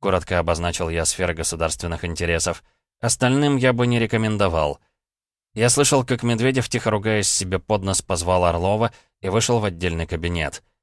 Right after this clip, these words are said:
Щелчок закрываемой двери подтвердил, что они готовы слушать. Я кратко пересказал ситуацию с артефактом, упомянув, что известно мне о нем исключительно из слухов моих ветеранов.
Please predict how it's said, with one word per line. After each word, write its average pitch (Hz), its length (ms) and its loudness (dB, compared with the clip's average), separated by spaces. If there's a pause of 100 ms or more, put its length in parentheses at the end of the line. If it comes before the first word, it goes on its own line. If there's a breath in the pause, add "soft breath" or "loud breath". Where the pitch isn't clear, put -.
(280)
Щелчок 104 480 0
закрываемой 92 560 0
двери 98 240 -2
подтвердил, 90 680 -2
что - 220 -2
они 82 160 -2
готовы 80 320 -2
слушать. 78 500 -4 (540)
Я 104 240 -2
кратко 110 320 0
пересказал 104 580 2
ситуацию 95 560 0
с - 80 -2
артефактом, 110 760 -2
упомянув, 110 480 0
что 113 260 -2
известно 101 440 -2
мне 101 240 -2
о 95 40 0
нем 104 200 -2
исключительно 95 640 -2
из 85 100 -2
слухов 95 400 -2
моих 92 280 -2
ветеранов. 92 600 -2